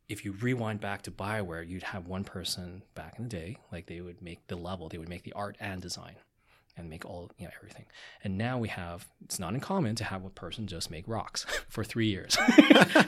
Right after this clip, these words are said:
And then you have another person make trees. <laughs> And then you have, you know, another person make clouds and stuff. So it's become very highly specialized skill sets, very different. And the cool thing is, though, and looking back,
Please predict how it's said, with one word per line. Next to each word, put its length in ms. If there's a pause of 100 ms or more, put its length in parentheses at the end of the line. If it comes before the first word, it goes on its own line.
(600)
And 100
then 60
you 80
have 220
another 240
person 320
make 100
trees. 380 (180)
<laughs> 160
And 160
then 160
you 120
have, 160
you 120
know, 200
another 320
person 260
make 80
clouds 340
and 60
stuff. 180 (320)
So 100
it's 60
become 380
very 340
highly 440
specialized 640
skill 220
sets, 340 (320)
very 240
different. 260
And 140
the 60
cool 260
thing 180
is, 200
though, 240 (500)
and 160
looking 260
back, 460